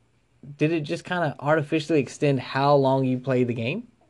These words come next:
And then I'm gonna go with an older game that I played last year, and that's Kingdom Hearts two, 'cause, man, that last level, and I know a lot of games do this. Broforce actually does this as well, where you get to that s-, last level, and they wanna throw boss after boss after boss, and a little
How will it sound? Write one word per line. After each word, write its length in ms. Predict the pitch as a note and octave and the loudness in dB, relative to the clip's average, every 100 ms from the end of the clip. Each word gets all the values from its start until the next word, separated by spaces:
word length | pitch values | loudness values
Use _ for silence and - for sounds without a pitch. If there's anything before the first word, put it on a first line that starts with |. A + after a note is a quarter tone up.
| _ _ _ _ _ _ _ _ _ _ _ D3 | _ _ _ _ _ _ _ _ _ _ _ 0
And 140 | D#3+ | 4
then 100 | F3 | 4
I'm 120 | E3+ | 4
gonna 100 | G3 | 4
go 80 | D3 | 4
with 140 | B2+ | 4
an 80 | A#2 | 2
older 260 | A2+ E3 D#3+ | 2 4 4
game 220 | A#2 A#2 | 0 0
that 100 | A#2+ | -2
I 60 | A#2 | 0
played 240 | C3+ B2 | 2 4
last 260 | B2 B2+ D#3 | 4 2 2
year, 80 | |
and 100 | D3+ | 2
that's 220 | D3 G3+ - | 2 0 -2
Kingdom 360 | - C3+ B2+ | -2 0 0
Hearts 220 | A#2 G#2+ | 0 -4
two, 200 | - E3 | 2 2
'cause, 120 | D3 B2+ | 2 2
man, 200 | D3+ E3 | 2 2
that 180 | E3+ | 0
last 300 | C#3 C#3+ C3+ | 2 2 4
level, 180 | D3+ C#3+ | 4 6
and 80 | C3+ | 4
I 80 | D3+ | 4
know 220 | D#3+ D3+ | 4 4
a 20 | |
lot 400 | C#3 C3+ D3 D3+ | 2 4 4 6
of 100 | C3 | 4
games 380 | B2 A#2+ A2+ A2+ _ _ _ | 2 -2 -2 -6 _ _ _
do 160 | C3 B2 | 0 2
this. 340 | F2 - - _ - - - | -2 -12 -20 _ -20 -12 6
Broforce 560 | D#3 G#3 G#3 C#3 A#2+ | 10 10 8 4 4
actually 300 | A2+ A#2+ - | 2 0 -2
does 260 | A2+ A#2 A#2 | 0 0 0
this 160 | A#2+ B2+ | -2 -4
as 120 | B2 | 2
well, 240 | D3 E3 | 6 8
where 80 | C#3 | 6
you 140 | B2+ | 4
get 140 | D3 E3+ | 0 -2
to 80 | D#3 | 2
that 140 | D3 | 2
s-, 120 | - | 0
last 380 | - C#3 D3+ C#3+ | -2 0 0 4
level, 300 | C#3 D3+ B2 | 4 6 4
and 160 | C3 B2+ | 2 2
they 100 | B2+ | 4
wanna 300 | B2 C#3+ D3 | 4 2 2
throw 360 | C#3+ C3+ B2+ - - _ | 2 2 2 -2 -18 _
boss 400 | C#3+ C#3+ B2+ B2+ | 4 4 4 -4
after 240 | - - A#2 | -10 -6 -4
boss 460 | A2+ C3 B2 A#2+ - | 2 2 2 -4 -8
after 240 | - - | -8 -6
boss, 460 | A2+ B2+ B2+ A#2+ A#2 | 0 2 2 0 -2
and 140 | C3 | 0
a 60 | C#3 | 4
little 380 | G#3+ A3 G#3 | 8 10 10